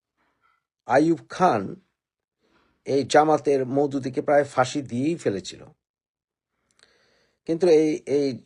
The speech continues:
সন্ত্রাসী গোষ্ঠীকে, অর্থাৎ জামাতকে, শেষ পর্যন্ত রাজনৈতিক দলে পরিণত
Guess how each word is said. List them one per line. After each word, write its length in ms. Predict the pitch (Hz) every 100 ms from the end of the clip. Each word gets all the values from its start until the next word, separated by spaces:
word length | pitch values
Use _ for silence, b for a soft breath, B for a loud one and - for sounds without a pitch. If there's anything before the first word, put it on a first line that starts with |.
| _ -
সন্ত্রাসী 560 | - 143 135 170 -
গোষ্ঠীকে, 580 | 170 156 - 123 - - _ _
অর্থাৎ 260 | 101 - 127
জামাতকে, 580 | 135 135 131 - 95 - _ -
শেষ 180 | 127 127
পর্যন্ত 360 | 139 151 151
রাজনৈতিক 840 | - - 95 123 127 123 131 127 - _ -
দলে 260 | 120 120 120
পরিণত 600 | 131 120 107 107 -